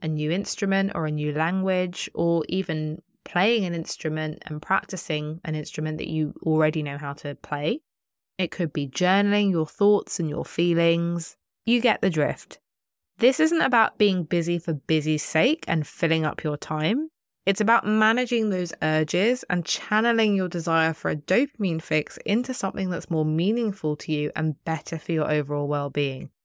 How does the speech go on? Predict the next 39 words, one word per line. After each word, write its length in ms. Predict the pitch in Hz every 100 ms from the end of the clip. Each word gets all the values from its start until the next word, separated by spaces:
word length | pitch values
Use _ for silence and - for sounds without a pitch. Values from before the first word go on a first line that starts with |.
| _ _ _
And 120 | 214
it's 160 | 226 269
also 320 | 311 - 294
about 320 | 226 190 -
being 200 | 180 165
careful 640 | 165 - 254 294 - 165 160
that 120 | 165
you're 140 | 180 180
not 240 | 208 -
transferring 880 | - 214 - - - 160 160 156 156
your 260 | 156 156 -
addictions. 800 | 156 - 160 - - 147 156 - - -
And 260 | 165 160 165
you 160 | - 170
can't 280 | 226 240 -
see 160 | 165
me, 100 | 160
but 120 | 156
I'm 120 | 170 165
using 280 | 160 160 -
air 180 | 160 151
quotes 400 | - 139 - -
when 140 | 147
I 80 | 147
say 280 | - 139 139
that. 220 | 135 - _ _ _ _ _ -
The 100 | 226
goal 300 | 254 294 330
is 160 | 269
not 340 | 196 202 214 -
to 100 | 202
swap 480 | - - 170 - -
your 140 | 180
Instagram 500 | 160 - 180 185 190
habit 380 | 196 208 285 - _ _
for 240 | - 180
a 40 | 175
Netflix 540 | 170 - - - -
one, 300 | 147 151 165